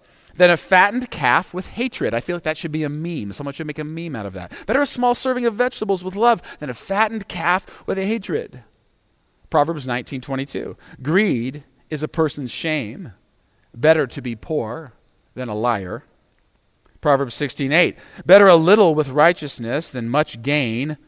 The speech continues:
with injustice." You see, what that verse seems to say is,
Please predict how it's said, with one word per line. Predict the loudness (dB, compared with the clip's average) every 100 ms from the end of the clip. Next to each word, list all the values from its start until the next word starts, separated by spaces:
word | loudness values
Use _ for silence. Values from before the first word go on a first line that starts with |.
| _ _ _ _
with | -10 -6
injustice." | -4 0 0 0 -6 -10 -12 -14 -16 -18 _ _ _ _ _ _ _
You | -8
see, | -6 -6 0
what | 0
that | 0 2
verse | 0 0 -8
seems | -2 -2 -2
to | -2
say | 2 4
is, | 4